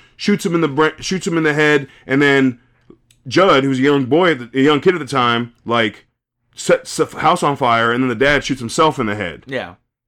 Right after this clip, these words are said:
Speaker 1: Uh, Timmy's
Speaker 2: By,
Speaker 1: dad.
Speaker 2: by the way,
Speaker 1: So,
Speaker 2: you, you're,
Speaker 1: all gone.
Speaker 2: you're angry, but you don't seem angry enough right now. And I just looked it up. Um, yes, Pet Sematary was played at the end credits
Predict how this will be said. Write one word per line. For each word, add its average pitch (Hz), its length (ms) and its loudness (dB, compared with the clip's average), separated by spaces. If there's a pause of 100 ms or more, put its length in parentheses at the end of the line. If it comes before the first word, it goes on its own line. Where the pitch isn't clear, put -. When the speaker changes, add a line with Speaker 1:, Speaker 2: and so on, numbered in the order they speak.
(200)
Speaker 1:
Uh, 98 380 -2 (320)
Timmy's 139 340 0
Speaker 2:
By, 120 60 -2
Speaker 1:
dad. 95 180 -4
Speaker 2:
by 160 100 -2
the 147 80 -2
way, 131 100 -6 (140)
Speaker 1:
So, 139 380 2 (160)
Speaker 2:
you, 165 140 -12
you're, 165 220 -4
Speaker 1:
all 196 80 2
gone. 185 280 2
Speaker 2:
you're 180 260 -4
angry, 240 440 -6
but 180 280 -14
you 170 80 -14
don't 190 220 -8
seem 180 320 -16
angry 131 340 -10
enough 113 380 -10
right 107 180 -8
now. 95 300 -14 (360)
And 123 140 -16
I 127 80 -10
just 139 240 -14
looked 151 220 -14
it 117 80 -14
up. 123 300 -6 (320)
Um, 113 280 -10 (800)
yes, 156 380 -6 (640)
Pet 151 180 -8
Sematary 160 400 -8
was 139 220 -10
played 139 240 -10
at 139 60 -16
the 147 120 -14
end 127 160 -12
credits 110 360 -12